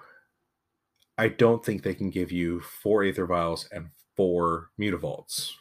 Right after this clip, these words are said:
But as a brand new player, would I buy a hundred dollar dual deck, uh, excuse me, event deck for Modern that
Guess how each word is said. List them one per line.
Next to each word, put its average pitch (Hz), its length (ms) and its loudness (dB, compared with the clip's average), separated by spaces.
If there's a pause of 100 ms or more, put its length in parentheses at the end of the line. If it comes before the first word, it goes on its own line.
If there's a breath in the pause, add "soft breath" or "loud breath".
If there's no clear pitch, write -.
(580)
But 147 320 4 (2000)
as 113 160 4
a 101 60 0
brand 95 300 2
new 127 120 2
player, 156 400 4
would 104 160 4
I 101 180 2
buy 104 680 6 (960)
a 98 80 -2
hundred 101 260 -2
dollar 101 240 6
dual 101 300 0
deck, 107 280 2 (200)
uh, 107 180 2
excuse 95 240 0
me, 85 120 0
event 95 260 0
deck 104 200 2
for 104 140 -2
Modern 104 460 2 (960 soft breath)
that 92 440 2